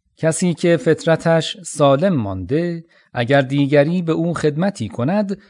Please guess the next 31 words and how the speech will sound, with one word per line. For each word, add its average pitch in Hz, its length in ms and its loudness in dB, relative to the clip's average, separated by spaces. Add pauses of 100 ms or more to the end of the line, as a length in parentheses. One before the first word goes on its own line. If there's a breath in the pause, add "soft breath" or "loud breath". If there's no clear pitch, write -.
(140 loud breath)
تا 233 200 0
زنده 185 340 2
است 147 420 0
به 120 140 -2
یاد 107 320 -2
اوست 170 580 -8
و 117 180 -2
هرگاه 127 560 0
به 127 100 -4
یاد 127 420 0
خدمت 120 600 -4
و 117 240 -2
کمک 107 460 -6
او 175 160 -4
می‌افتد، 180 680 -6 (340 soft breath)
از 104 220 -6
او 143 180 -4
تشکر 120 560 -4
می‌کند 156 500 -2
و 139 280 0
اگر 214 260 0
کاری 175 360 2
از 143 160 4
دستش 139 400 0
برآید، 123 800 -2
در 110 180 -2
مقابل 104 520 -4
آن 139 180 -2
خدمت 92 640 -10
انجام 147 420 -2
می‌دهد. 90 600 -14